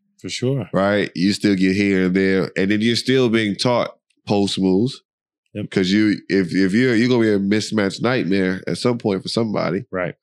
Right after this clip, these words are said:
Speaker 2: So you gotta be able to play with your back to the basket or
Speaker 1: Right.
Speaker 2: face up there.
Speaker 1: Right.
Speaker 2: Or if when they switch, I can put you in a pick and roll. So those things are important, but that's one that I got from you for sure.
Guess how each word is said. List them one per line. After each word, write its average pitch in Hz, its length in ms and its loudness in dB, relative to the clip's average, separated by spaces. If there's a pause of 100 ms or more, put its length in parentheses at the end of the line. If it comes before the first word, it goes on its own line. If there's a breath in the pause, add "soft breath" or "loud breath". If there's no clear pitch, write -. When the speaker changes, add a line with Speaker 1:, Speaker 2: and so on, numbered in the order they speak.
Speaker 2:
So - 160 -2
you 107 160 4
gotta 117 240 2
be 104 220 2
able 98 100 2
to 92 80 0
play 92 160 0
with 90 160 0
your 90 80 -2
back 82 300 -4
to - 80 -10
the 85 100 -6
basket 85 560 -4
or 87 80 -8
Speaker 1:
Right. 82 180 -6
Speaker 2:
face 85 280 -2
up 82 220 0
there. 87 380 -2 (160)
Speaker 1:
Right. 90 200 -12 (100)
Speaker 2:
Or 90 240 0
if 85 100 -4
when 90 140 2
they 95 160 0
switch, 101 380 0
I 87 100 -2
can 82 160 -6
put - 220 -4
you 90 80 0
in 85 60 -2
a 80 60 -4
pick 87 240 -4
and 90 160 -2
roll. 95 380 -2 (260)
So 98 140 -2
those 123 240 2
things 110 260 2
are 98 100 2
important, 98 500 0
but 90 240 0 (160)
that's 101 280 -2
one 101 360 -2 (360)
that 82 140 0
I 92 100 0
got 92 300 -2
from 85 160 -10
you 90 120 -2
for 85 140 -12
sure. 85 360 -4